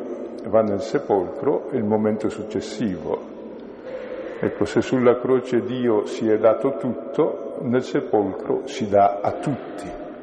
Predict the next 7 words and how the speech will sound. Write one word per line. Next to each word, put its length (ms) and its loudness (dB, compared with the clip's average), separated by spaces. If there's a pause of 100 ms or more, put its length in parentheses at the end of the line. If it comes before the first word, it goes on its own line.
(1200)
perché 260 0
nel 140 0
sepolcro 680 2
tutti 280 -4
si 160 -4
danno 300 2
convegno, 760 2